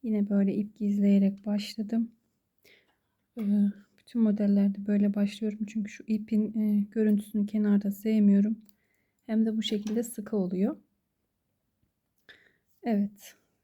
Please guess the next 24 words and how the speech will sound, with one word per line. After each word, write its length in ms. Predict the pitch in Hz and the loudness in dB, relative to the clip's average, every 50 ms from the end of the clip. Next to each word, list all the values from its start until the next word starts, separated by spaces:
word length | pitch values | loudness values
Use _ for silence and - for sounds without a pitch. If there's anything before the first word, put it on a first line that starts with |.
| _ _ - | _ _ -6
Yuvamı 360 | 277 269 254 226 214 214 226 | -2 0 2 4 4 6 6
yaptım. 400 | 247 240 226 233 - - 226 233 | 4 4 2 0 -2 -2 -2 -2
İçerisine 560 | 240 - - 240 226 208 214 - - 208 208 | -2 -2 -4 -6 -6 -6 -8 -10 -8 -4 -2
dönüşümü 500 | 220 226 220 214 202 - - 208 208 208 | 0 0 0 0 -2 -2 0 0 2 2
yaptım. 540 | 220 233 233 233 226 - _ _ 233 233 233 | 2 2 2 0 -2 -4 _ _ -2 -2 -2
Şimdi 280 | 233 - 240 226 226 | -2 -2 0 2 2
hemen 400 | 240 254 247 226 226 233 247 240 - _ _ _ _ _ _ - | 4 6 6 6 4 4 0 -2 -8 _ _ _ _ _ _ -6
buraya 340 | 254 226 214 208 214 214 | -2 0 0 0 0 0
bir 180 | 233 233 233 233 | 0 -2 -2 -4
tane 300 | - 226 214 208 202 208 | -4 0 2 4 4 4
minik 320 | 214 214 208 208 208 208 | 4 4 4 2 2 -2
pırpır 340 | - - 226 214 - - 226 | -4 -8 -8 -8 -6 -6 -2
yapıyorum. 600 | 220 220 226 226 226 - - 226 226 214 220 226 | 0 0 0 -2 -4 -4 -2 -2 0 0 0 -2
Şöyle 300 | - - 208 208 214 208 | -4 -4 -6 -6 -6 -6
küçük. 520 | 208 - 226 - - 220 220 220 220 - _ _ _ _ | -8 -10 -14 -8 -6 -6 -6 -6 -10 -18 _ _ _ _
Çok 300 | _ 240 214 208 - - | _ -12 -12 -12 -12 -14
büyük 320 | - - 220 - _ _ | -14 -14 -14 -18 _ _
değil. 260 | 214 208 202 202 202 - - _ _ _ _ _ _ _ _ _ _ _ _ _ _ _ _ _ _ _ _ _ _ _ _ _ _ _ _ _ _ _ _ _ _ _ _ _ _ _ _ _ _ _ _ | 0 0 2 0 0 -4 -10 _ _ _ _ _ _ _ _ _ _ _ _ _ _ _ _ _ _ _ _ _ _ _ _ _ _ _ _ _ _ _ _ _ _ _ _ _ _ _ _ _ _ _ _
Hemen 300 | - 294 254 220 220 233 | -4 -2 0 0 0 0
içerisine 960 | - 233 233 - 240 226 214 202 208 - - 202 196 196 196 196 202 214 202 - _ _ _ _ _ _ _ _ _ _ _ _ _ _ _ _ _ _ _ _ _ | 0 -2 -4 -2 -2 -2 -2 -2 -4 -4 0 2 4 6 6 6 4 2 -2 -8 _ _ _ _ _ _ _ _ _ _ _ _ _ _ _ _ _ _ _ _ _
düğüm 220 | 247 226 214 202 202 | -4 0 0 2 0
atarak 500 | 202 202 - 220 214 214 214 214 - - | 0 -2 -8 -10 -10 -10 -12 -14 -10 -4
dönüşümü 640 | 208 202 196 202 202 - - 208 202 202 202 202 | -2 0 0 -2 -4 -6 -4 -2 0 2 2 2
yapıyorum. 680 | 208 208 208 - 226 226 220 220 214 220 226 220 220 | 0 -2 -4 -6 -4 -2 -2 0 2 2 2 2 0